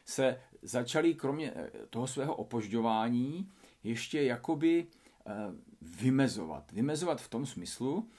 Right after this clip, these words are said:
že se v nich, eh, začalo probouzet něco, co bychom nazvali, mm, jako taková trošku vlastní vůle, která vlastně,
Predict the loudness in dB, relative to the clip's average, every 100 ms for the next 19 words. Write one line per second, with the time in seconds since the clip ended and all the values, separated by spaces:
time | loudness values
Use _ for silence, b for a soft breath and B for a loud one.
0 | B B _ -8 0 0 0 -6 -6 -8
1 | -6 -6 -6 -6 -6 -8 -4 -2 -2 -2
2 | -2 -2 0 -2 -4 B B B -2 4
3 | 4 2 -2 0 0 2 -2 -4 -4 -4
4 | -2 0 2 0 -2 0 2 4 2 0
5 | B B -14 -12 -10 -8 -10 -10 -10 -6
6 | -6 0 0 2 -4 -4 -4 -2 -4 -6
7 | -6 -4 -2 -4 0 2 2 0 -8 -4
8 | -2 0 -2 -4 -4 -4